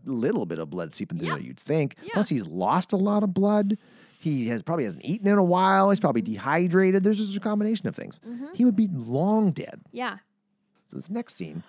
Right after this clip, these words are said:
Speaker 1: <coughs> uh, Willis takes Rich to the barn now?
Speaker 2: Y-, yeah, or
Speaker 1: Is it
Speaker 2: no, uh, to the, to the barn or shed, which is the size of a four-bedroom,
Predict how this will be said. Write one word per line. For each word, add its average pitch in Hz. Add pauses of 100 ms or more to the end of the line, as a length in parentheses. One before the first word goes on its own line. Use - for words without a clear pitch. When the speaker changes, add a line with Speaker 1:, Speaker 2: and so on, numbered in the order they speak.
(360)
Speaker 1:
<coughs> - (720)
uh, 135 (120)
Willis 165
takes - (840)
Rich 170
to 147
the 101
barn 285
now? 359 (260)
Speaker 2:
Y-, 240
yeah, 285
or 311
Speaker 1:
Is 294
it 311
Speaker 2:
no, 311 (100)
uh, 285
to -
the, 294
to 311
the 269
barn 254
or 233
shed, 220
which 269
is 254
the 247
size 269
of 240
a 226
four-bedroom, 277